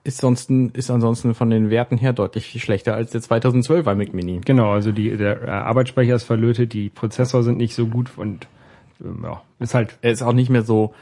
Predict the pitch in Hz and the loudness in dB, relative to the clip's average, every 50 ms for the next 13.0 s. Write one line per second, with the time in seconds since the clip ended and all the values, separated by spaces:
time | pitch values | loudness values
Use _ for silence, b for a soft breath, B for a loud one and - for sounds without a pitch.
0 | B B B _ 127 123 - 127 113 107 107 98 - - - - 113 104 104 95 | B B B _ -2 0 2 2 2 2 2 0 0 -2 0 -2 0 0 0 0
1 | - - 104 127 180 - - _ _ _ _ _ - - 123 117 104 101 104 101 | 0 0 2 2 0 -2 -6 _ _ _ _ _ -8 -4 -2 -2 0 0 -2 -2
2 | 113 123 117 131 123 104 107 117 127 127 - 123 113 113 123 127 123 131 143 131 | -2 -2 -2 -2 -4 -2 -2 -2 -4 -2 -2 -4 -2 0 0 0 0 0 -2 -2
3 | - 139 123 117 117 - 143 135 123 123 - 117 120 160 185 - 104 104 113 - | -2 0 0 0 0 0 0 0 0 0 2 2 2 2 2 2 4 2 2 2
4 | 110 110 113 113 127 139 143 139 B B B B B B B B B B _ - | 2 2 2 2 2 2 0 -2 B B B B B B B B B B _ -4
5 | 120 117 117 117 113 117 117 117 117 117 117 123 135 147 151 147 143 131 123 - | -2 0 0 2 2 2 2 2 2 2 2 2 2 0 0 -2 -4 -4 -2 -2
6 | 101 95 95 98 107 117 120 98 101 104 - - 104 110 110 - - 113 113 - | 0 0 2 0 0 -2 -2 -2 -2 -2 -2 -2 -4 -4 -4 -2 0 -2 -2 -2
7 | - - - - _ 120 113 101 - - 120 117 110 - - - 117 117 117 - | -6 -16 -20 -18 _ -10 -8 -8 -8 -4 -2 -2 -2 -2 -2 0 2 2 2 2
8 | - 120 113 113 113 113 - 123 127 120 - 160 156 - 135 127 123 123 123 110 | 0 0 0 2 0 0 2 0 0 2 2 0 0 0 0 2 2 2 2 2
9 | 104 120 120 - - - - - - 101 95 101 135 196 - _ _ _ _ _ | 0 0 0 0 -2 -2 -4 -2 -2 0 2 2 2 0 -2 _ _ _ _ _
10 | _ _ 123 120 120 117 110 113 110 - - - - - 123 117 135 123 127 - | _ _ -4 -2 0 -2 -2 -2 -2 -4 -6 -12 -16 -18 -8 -6 -6 -4 -2 -4
11 | 98 98 95 98 - - - 98 - 101 95 95 95 107 127 156 160 139 - - | -4 -4 -4 -6 -8 -10 -10 -8 -6 -4 -2 -2 -2 -4 -6 -4 -4 -6 -6 -6
12 | - - _ _ 107 101 98 98 - - 110 104 101 104 107 104 123 139 156 | -8 -10 _ _ -4 -2 -2 -2 -2 -2 -2 -2 -2 -4 -4 -2 -2 -2 -4